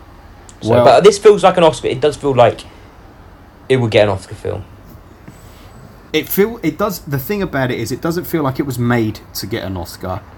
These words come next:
Speaker 2: but
Speaker 1: It
Speaker 2: it
Speaker 1: wa-, no,
Speaker 2: comes
Speaker 1: it doesn't
Speaker 2: across as
Speaker 1: made,
Speaker 2: one.
Speaker 1: but it could definitely could get one. And it's almost a weird one. It's like, like when these people are saying it, it's like, "They should get an Oscar," and I'm like, "Yeah, they should," but in your head you're like,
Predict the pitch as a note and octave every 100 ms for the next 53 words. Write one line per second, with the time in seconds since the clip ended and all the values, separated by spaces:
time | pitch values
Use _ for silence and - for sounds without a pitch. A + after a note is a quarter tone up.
0 | - A2 - C#3+ G3 - G3 D3 E3+ -
1 | C3+ D3+ C#3 B2+ - - B2 B2+ A#2+ B2+
2 | B2 A2 A2 A2+ G#2 - F#2 F#2 - -
3 | - - D3+ G#3+ G#3+ G3+ D3 F3+ E3 B2+
4 | F#2 - F#2+ - - - - - - -
5 | - - - - - - - - C#3+ C#3+
6 | D#3 D#3 D3+ - C#3 C3+ C#3 D#3 C#3+ E2+
7 | F#2+ A2+ - - - - B2+ B2 - A#2+
8 | C3 - G2 G2 G#2 F2+ B1 - - -
9 | - C#3 E3 F3 F3+ - A3+ C#3 - -
10 | C#3+ C3+ D#3+ C#3+ B2 A#2 A2+ -